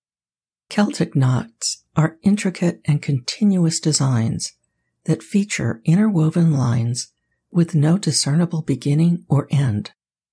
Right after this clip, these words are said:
These knots represent the eternal cycle of life, death,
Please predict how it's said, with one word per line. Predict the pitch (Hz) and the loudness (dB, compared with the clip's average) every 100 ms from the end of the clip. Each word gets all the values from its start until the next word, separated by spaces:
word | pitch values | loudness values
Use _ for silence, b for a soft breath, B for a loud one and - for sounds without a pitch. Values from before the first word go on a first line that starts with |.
| _ _ _ _ _ _ _ _ _ _ _ _ _ _ _ _ _ _ _ _ - | _ _ _ _ _ _ _ _ _ _ _ _ _ _ _ _ _ _ _ _ 0
These | 220 226 175 | 2 2 2
knots | 165 113 113 - - - _ _ _ | 0 0 -4 -8 -12 -14 _ _ _
represent | 175 196 196 175 170 160 156 | -2 0 0 0 2 2 0
the | 139 117 | -2 -2
eternal | 117 - 202 202 180 | -4 -4 0 0 -2
cycle | - 160 156 143 | -2 -4 -2 -2
of | 131 147 | -2 -2
life, | 151 190 180 - _ _ _ _ _ _ | -2 -2 -4 -18 _ _ _ _ _ _
death, | 165 170 170 | 2 2 0